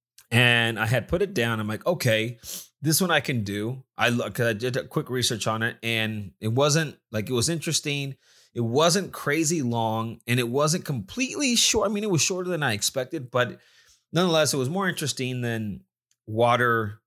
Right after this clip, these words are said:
ma-, or rock that soaked up water. What'd I say? Rock or dirt that soaked up water. Let's put it that way, something like that. So,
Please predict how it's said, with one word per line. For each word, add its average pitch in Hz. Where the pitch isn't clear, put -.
ma-, 101
or 101
rock 110
that 98
soaked -
up 101
water. 104
What'd 135
I 139
say? 135
Rock 175
or 117
dirt 117
that 95
soaked 120
up 107
water. 98
Let's 113
put 113
it 95
that 90
way, 80
something 95
like 78
that. -
So, 131